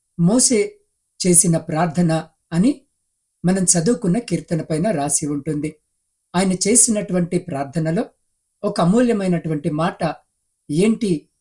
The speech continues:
అంటే, "ప్రభువా, ఉదయమునే నీ కృప మాకు కావాలి. నీ కృపతో ఎప్పుడైతే నీవు మమ్మల్ని తృప్తిపరుస్తావో,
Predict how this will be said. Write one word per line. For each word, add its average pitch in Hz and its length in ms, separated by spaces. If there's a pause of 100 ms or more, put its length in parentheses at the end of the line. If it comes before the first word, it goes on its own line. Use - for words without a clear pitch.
(120)
అంటే, 135 460 (640)
"ప్రభువా, 160 440 (640)
ఉదయమునే 214 760 (380)
నీ 202 180
కృప 196 280
మాకు 165 340
కావాలి. 147 580 (420)
నీ 226 160
కృపతో 240 640 (400)
ఎప్పుడైతే 208 800 (300)
నీవు 254 280
మమ్మల్ని 175 680 (200)
తృప్తిపరుస్తావో, 160 960